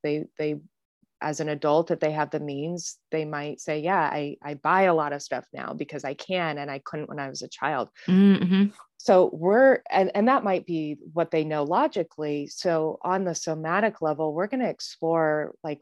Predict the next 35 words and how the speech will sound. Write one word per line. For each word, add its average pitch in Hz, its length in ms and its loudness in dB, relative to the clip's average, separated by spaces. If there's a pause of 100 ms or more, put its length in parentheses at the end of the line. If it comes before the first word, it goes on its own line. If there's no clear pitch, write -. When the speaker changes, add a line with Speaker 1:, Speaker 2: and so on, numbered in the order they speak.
(140)
Speaker 1:
one, 160 340 -4
where 147 240 -2
they're 165 180 -2
feeling 156 380 -4
that 156 180 -4
in 160 100 -6
their 160 120 -2
body, 143 520 -6 (840)
what 165 200 -2
the - 80 2
felt - 280 0
sense 151 280 -4
is 156 140 -2
coming 147 360 -8
up, 151 300 -4
what 156 140 -4
the 156 100 -4
familiar 156 920 -2 (380)
senses 156 680 -2
are. 143 440 -2 (840)
And 165 480 2 (960)
there 156 120 -2
could 151 140 -10
be 156 100 -2
a 151 80 -2
whole 147 180 -4
podcast 151 480 -6
on 147 120 -8
this, 147 200 -8
but 160 220 -4
then 185 400 4
we 175 160 0
go 160 280 2
into, 156 300 -6
like, 143 280 -4